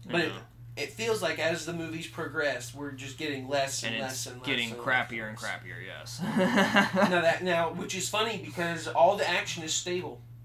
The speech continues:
Speaker 1: top notch.
Speaker 2: Oh, yeah. Yeah.
Speaker 1: Everything, all, uh, all the, the C G monster, the monsters are great, A plus monsters.
Speaker 2: Yeah,
Speaker 1: But
Speaker 2: the
Speaker 1: your
Speaker 2: fight,
Speaker 1: people
Speaker 2: the
Speaker 1: are starting to
Speaker 2: fights,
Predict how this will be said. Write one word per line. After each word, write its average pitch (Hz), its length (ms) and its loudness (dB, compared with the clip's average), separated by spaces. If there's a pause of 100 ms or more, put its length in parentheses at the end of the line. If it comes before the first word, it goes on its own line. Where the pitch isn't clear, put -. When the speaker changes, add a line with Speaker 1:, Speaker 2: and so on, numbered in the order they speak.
Speaker 1:
top 175 240 4
notch. 156 400 -2
Speaker 2:
Oh, 240 120 6
yeah. 226 240 4 (320)
Yeah. 180 200 -4
Speaker 1:
Everything, 196 480 0
all, 190 340 6
uh, 180 160 0
all 208 300 6
the, 202 320 0
the 175 100 -2
C 208 300 -2
G 208 220 -6
monster, 190 500 2
the 170 100 -2
monsters 220 480 4
are 160 60 -2
great, 151 400 -2 (360)
A 233 180 6
plus 214 440 6
monsters. 143 840 2 (180)
Speaker 2:
Yeah, 127 240 2
Speaker 1:
But 151 140 2
Speaker 2:
the - 60 -4
Speaker 1:
your 156 60 -4
Speaker 2:
fight, 147 220 8
Speaker 1:
people 196 140 0
Speaker 2:
the 190 60 4
Speaker 1:
are 180 40 4
starting 156 420 8
to 156 60 0
Speaker 2:
fights, 131 420 -4